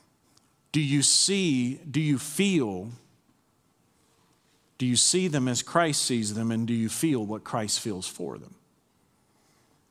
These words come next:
And then do you project that? Do you communicate that? Look at Matthew eighteen fifteen. "If your brother or your sister sins against you, go and tell him his fault."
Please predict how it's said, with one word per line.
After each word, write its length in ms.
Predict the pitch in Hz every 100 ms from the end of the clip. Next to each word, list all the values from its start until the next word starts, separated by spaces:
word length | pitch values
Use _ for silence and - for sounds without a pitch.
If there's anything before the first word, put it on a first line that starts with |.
| _
And 160 | 131 127
then 120 | 131
do 80 | 135
you 120 | 135
project 560 | - 139 123 185 185 -
that? 260 | 98 87
Do 80 | -
you 140 | 127
communicate 760 | 117 143 135 160 165 143 208 -
that? 180 | 175 151
Look 160 | 196
at 80 | 214
Matthew 380 | 160 151 147 131
eighteen 320 | 127 - 123
fifteen. 480 | 120 120 - 50 - _ _ _ _ _ _ _ _ _ _ _ _ _ _ _ _ _ _ _ -
"If 160 | 180
your 80 | 180
brother 320 | 156 175 247
or 40 | 226
your 140 | 185
sister 380 | - 165 - 143
sins 320 | - 143 120
against 320 | 113 113 104
you, 80 | 120
go 160 | 139 139
and 100 | 131
tell 200 | 147 123
him 80 |
his 140 | 104 -
fault." 300 | 107 71